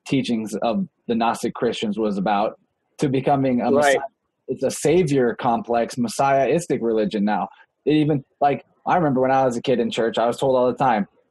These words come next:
Speaker 1: "Works alone will not get you to heaven." Well, uh,
Speaker 2: Yeah.
Speaker 1: here's what I know. Heaven is potentially earth, or hell is potentially earth. It's dep-, it depends on
Speaker 2: Oh,
Speaker 1: what
Speaker 2: yeah.
Speaker 1: we create here. So if we wanna get to heaven
Speaker 2: Absolutely.
Speaker 1: on earth,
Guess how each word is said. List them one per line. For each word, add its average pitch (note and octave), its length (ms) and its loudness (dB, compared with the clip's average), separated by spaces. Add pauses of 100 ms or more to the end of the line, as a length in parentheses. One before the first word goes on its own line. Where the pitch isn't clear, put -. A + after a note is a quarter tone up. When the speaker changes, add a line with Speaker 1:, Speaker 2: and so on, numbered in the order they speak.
(240)
Speaker 1:
"Works C#3+ 520 -2
alone C3+ 520 2
will A#2 120 0
not B2 260 2
get B2 160 0
you B2+ 100 0
to A#2+ 80 0
heaven." G#2 420 0 (440)
Well, C3 400 0 (220)
uh, D#3+ 200 4
Speaker 2:
Yeah. D#3+ 180 4
Speaker 1:
here's B2+ 100 -2 (180)
what E3 100 0
I D#3 60 4
know. G#2+ 320 2 (500)
Heaven G#3 400 2
is C#3 220 0
potentially D3+ 840 0
earth, B2 280 2 (300)
or C3 140 2
hell C3 260 2
is A2+ 80 -4
potentially G#2 460 -2
earth. F#2+ 180 -2 (260)
It's C3+ 160 -2
dep-, C#3 320 -4
it C3 140 0
depends E3 380 0
on D3+ 100 4
Speaker 2:
Oh, F3+ 120 4
Speaker 1:
what D3 120 4
Speaker 2:
yeah. D3 200 2
Speaker 1:
we - 60 -8
create D3 300 -10
here. G#2+ 260 -4 (320)
So C#3+ 140 0
if C#3 60 -4
we E3 100 2
wanna G3+ 180 2
get E3+ 160 0
to D#3 140 2
heaven C#3+ 360 2
Speaker 2:
Absolutely. C#3+ 440 0
Speaker 1:
on D3 180 4
earth, D3 320 -2